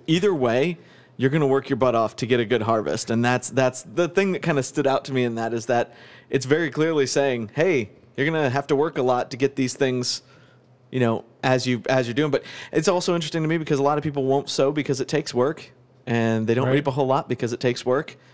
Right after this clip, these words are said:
Speaker 1: And I don't mean that in the literal sense. I mean that in the spiritual, in the, in, in that sense. But I've, I, that kinda stood out to me, and that never really stood out to me in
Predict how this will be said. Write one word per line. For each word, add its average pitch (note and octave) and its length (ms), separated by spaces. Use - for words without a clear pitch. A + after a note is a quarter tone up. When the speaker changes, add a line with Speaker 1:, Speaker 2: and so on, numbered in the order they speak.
Speaker 1:
And B2 80
I - 20
don't C3+ 160
mean C3+ 120
that A#2 100
in F#2+ 40
the B2 80
literal C#3+ 280
sense. A2 260
I G#2+ 60
mean A#2+ 200
that A#2 140
in A2+ 60
the A2 80
spiritual, A2+ 400
in A2 100
the, G#2 260
in, G2+ 100
in G#2+ 200
that G#2+ 180
sense. - 260
But - 180
I've, - 180
I, C3+ 140
that C#3 300
kinda C3+ 160
stood B2 180
out A#2 180
to - 80
me, A#2 80
and A2 100
that F#2+ 100
never A2+ 200
really A2 220
stood A2+ 220
out A2 160
to - 80
me G#2+ 240
in A2+ 260